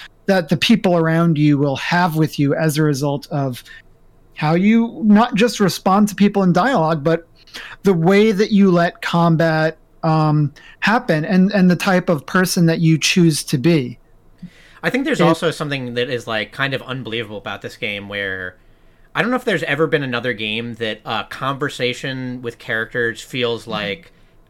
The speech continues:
Speaker 2: a gameplay element. Um, I think that i-, the best that you ever get in a lot of other R P Gs is that, like, you know, like, the, that Mass Effect Paragon Renegade thing of, like, you can say the nice thing or the mean thing, but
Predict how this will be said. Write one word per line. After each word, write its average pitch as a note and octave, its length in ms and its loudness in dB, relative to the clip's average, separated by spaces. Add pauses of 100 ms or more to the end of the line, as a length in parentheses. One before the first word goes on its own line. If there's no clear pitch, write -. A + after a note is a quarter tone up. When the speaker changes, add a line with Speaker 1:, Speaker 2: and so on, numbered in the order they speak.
Speaker 2:
a B2+ 80 -6
gameplay B2 460 -4
element. D#3 460 -6 (580)
Um, A#2+ 480 -4
I C#3 80 -2
think F3 200 -6
that D3 220 -2 (460)
i-, E3+ 140 -10
the D3 140 -2
best C#3 320 -4
that D3+ 80 -8
you C#3+ 100 -4
ever C3 180 -4
get A#2 240 -4
in A#2+ 80 -8
a B2 60 -6
lot A2+ 180 -4
of A2+ 80 -6
other A2+ 380 -6
R A#2 120 -6
P A#2 160 -12
Gs A2 460 -8
is B2 240 -10
that, A#2 160 -8
like, G#2 320 -10 (640)
you C#3+ 160 -6
know, A#2+ 260 -2
like, A2 220 -8
the, C3+ 180 -8
that C3+ 200 -4
Mass B2 260 -4
Effect - 260 -10
Paragon A#2+ 480 -2
Renegade A2 440 -6
thing A2 160 -8
of, G2+ 100 -14
like, G#2+ 200 -8
you B2 60 -12
can B2+ 120 -10
say B2 220 -2
the A#2 80 -4
nice G#2+ 260 -6
thing A2+ 180 -8
or G#2+ 60 -8
the G2+ 80 -10
mean A#2+ 260 -8
thing, G2 340 -10 (340)
but A2+ 320 -4